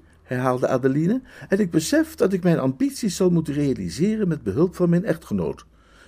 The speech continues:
Zelf ben ik maar heel gewoontjes." "Wat?" riep Cuthbert uit. "Jij, gewoontjes? Hoe kom je erbij? Jij bent een parel onder de vrouwen. Jij bent de schoonste van het land. Heb je de laatste tijd dan niet in de spiegel gekeken?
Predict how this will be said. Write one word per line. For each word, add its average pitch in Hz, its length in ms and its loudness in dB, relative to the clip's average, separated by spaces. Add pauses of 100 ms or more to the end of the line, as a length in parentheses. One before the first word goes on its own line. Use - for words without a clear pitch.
Zelf 170 460 2
ben 170 140 4
ik 170 80 2
maar 170 120 4
heel 170 140 8
gewoontjes." 170 800 -4 (480)
"Wat?" - 420 2 (420)
riep 220 280 -2
Cuthbert 208 380 4
uit. 214 380 2 (400)
"Jij, 285 400 6
gewoontjes? 240 840 0 (220)
Hoe 196 180 2
kom 320 200 6
je 247 120 8
erbij? 185 440 4 (380)
Jij 233 180 6
bent 185 180 6
een 160 240 2
parel 247 420 8
onder 175 240 8
de 156 80 4
vrouwen. 220 540 0 (180)
Jij 226 240 10
bent 202 180 4
de 170 60 4
schoonste 254 580 4
van 180 140 6
het 170 140 2
land. 330 360 0 (280)
Heb 240 180 0
je 247 100 0
de 208 60 2
laatste 208 340 2
tijd 190 220 4
dan 190 120 4
niet 185 160 4
in 190 80 6
de 185 100 4
spiegel 294 400 4
gekeken? 175 560 2